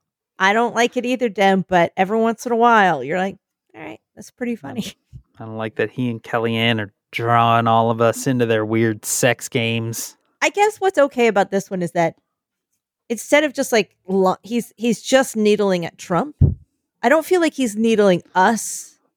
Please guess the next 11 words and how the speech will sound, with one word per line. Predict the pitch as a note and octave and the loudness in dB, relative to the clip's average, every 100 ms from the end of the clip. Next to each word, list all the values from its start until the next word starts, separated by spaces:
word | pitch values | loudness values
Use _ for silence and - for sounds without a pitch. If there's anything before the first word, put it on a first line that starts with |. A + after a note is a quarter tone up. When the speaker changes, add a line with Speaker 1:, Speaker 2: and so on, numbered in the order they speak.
| _ _ _ - - - - _ _ _ _ _ _ _ _ - | _ _ _ -20 -20 -20 -20 _ _ _ _ _ _ _ _ -6
Speaker 1:
Maybe. | A#3 C4+ C4 D4 D4 - _ | 2 2 2 -2 -2 -8 _
I | C4 | -8
don't | E4 | -4
know. | E4+ D#4+ | -2 2
Speaker 2:
Because | G3+ G3 | 2 2
he | G#3 A3 | 0 -2
thinks | - B3 G#3+ - - | 0 -2 -2 -10 -2
now | G3 A3+ C4+ F#3+ | 0 0 0 0
he | E3 G3 | -2 -6
feels | F#3 - A3 A3 - | -10 -2 2 2 2
like | A3 G#3+ G#3 | 2 2 0